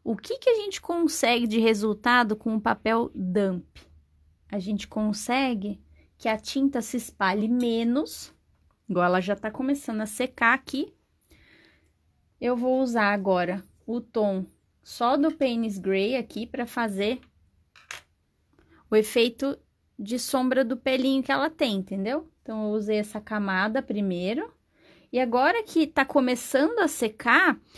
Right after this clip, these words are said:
eu consigo aproveitar a umidade do pelo ainda, pra não ter uma pincelada tão marcada, mas ainda assim,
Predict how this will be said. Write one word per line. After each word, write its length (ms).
eu 140
consigo 520
aproveitar 760
a 40
umidade 1040
do 160
pelo 420
ainda, 540
pra 160
não 220
ter 160
uma 160
pincelada 720
tão 280
marcada, 1000
mas 320
ainda 400
assim, 560